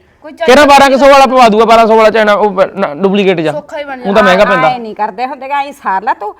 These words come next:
Speaker 3: ਗਾਹਾਂ ਜਦੋਂ ਕਣਕ ਆ ਗਈਆਂ, ਉਦੋਂ ਨਵਾਂ ਲੈ ਲਈ ਫੋਨ।
Speaker 1: ਹਫ਼ਤਾ
Speaker 2: ਅੱਛਾ, ਅੱਛਾ, ਤੀਹ ਚਾਲੀ ਹਜ਼ਾਰ ਫੋਨ ਤੇ ਲਾ ਦੋਗੇ,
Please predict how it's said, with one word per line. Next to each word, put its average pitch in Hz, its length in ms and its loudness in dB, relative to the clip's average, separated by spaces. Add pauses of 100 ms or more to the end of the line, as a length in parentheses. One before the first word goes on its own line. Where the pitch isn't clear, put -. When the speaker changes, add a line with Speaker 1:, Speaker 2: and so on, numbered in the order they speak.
(240)
Speaker 3:
ਗਾਹਾਂ 254 560 -4
ਜਦੋਂ 233 200 -12
ਕਣਕ 233 300 -8
ਆ 233 140 -2
ਗਈਆਂ, 269 180 -4
ਉਦੋਂ 247 180 -4
ਨਵਾਂ 233 260 -6
ਲੈ 190 120 -8
ਲਈ 185 100 -16
ਫੋਨ। 180 260 -16 (380)
Speaker 1:
ਹਫ਼ਤਾ 269 240 -14
Speaker 2:
ਅੱਛਾ, 269 140 4 (340)
ਅੱਛਾ, 285 120 2
ਤੀਹ 302 200 -2
ਚਾਲੀ 330 180 2
ਹਜ਼ਾਰ 294 180 4
ਫੋਨ 269 180 2
ਤੇ 269 80 2
ਲਾ 233 140 6
ਦੋਗੇ, 254 480 4